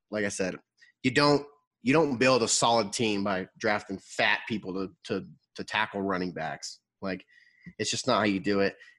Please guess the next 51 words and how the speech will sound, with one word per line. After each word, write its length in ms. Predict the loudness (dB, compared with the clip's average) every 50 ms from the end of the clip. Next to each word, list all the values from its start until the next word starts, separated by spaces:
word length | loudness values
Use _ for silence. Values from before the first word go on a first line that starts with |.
| _ _ -8
The, 140 | -6 -6 -4
the, 200 | -4 -6 -8 -6 -8
the 60 | -6
Bucs 360 | 0 2 2 2 2 0 -4
need 220 | -2 -2 -2 -4 -6
to 80 | -12
start 340 | -12 -6 -6 -4 -6 -6 -8 -12 -10
planning, 400 | -6 -4 -2 -2 -2 -4 -6 -6 -8 -12 -12 -6
but 100 | -2 -2
unfortunately, 360 | -2 0 0 0 2 2 2 0
I 20 |
don't 100 | 0 0
think 140 | -2 0 0
they 80 | 2
will, 300 | 2 4 4 4 4 2 0 -6 -20 -20 _ -10
and 100 | -4 0
we'll 160 | 0 2 4 4
end 140 | 4 4
up 180 | 4 2 2 0 -8 -16 -16 -16 _ _ _ _ _ _ _ _ -4
last 420 | 0 2 2 2 0 -2 -2 0
year 220 | 2 4 4 6 4
where 100 | 4 4
we 80 | 4
were 220 | 4 4 4 4 6
last 320 | 4 4 2 2 0 2
year 120 | 4 4
or 40 | 4
a 40 | 4
couple 220 | 2 0 0 0
years 200 | 0 0 0 0 -2
ago 380 | -2 0 0 2 0 0 -2 -4 -8 -20 _ _ _ _ _ _
here 340 | -6 -4 -2 -2 0 0 0
in 100 | 0 0
the 80 | 0
next 280 | -2 -2 -4 -6 -6 -4
year 160 | -4 -4 -4
or 40 | -4
two 240 | -4 -6 -6 -4 -6
as 100 | -6 -8
well. 120 | -8 -6
And 200 | -4 -2 -2 -2
th-, 120 | -2 -4 -4 -4
they're, 320 | -4 -2 -2 -2 -4 -6 _ _ _ _ _ _ _ _ _ _
they're 300 | -4 -2 -2 -2 -4 -6 _ _ _ -2
dangerously 880 | 0 0 0 0 0 -2 -2 -2 -2 -4 -4 -4 -4 -4 -6 -10 -18 _ _ -20 -16 -6
floating 440 | -4 -2 -2 0 0 -2 -4 -4 -6 -8 -10 -10 -8
in 100 | -6 -4
that 160 | -2 -2 -2
range 260 | -2 -2 -4 -4 -6 -8
of 100 | -10 -8
purgatory. 480 | -8 -8 -8 -8 -10 -12 -12 -12 -18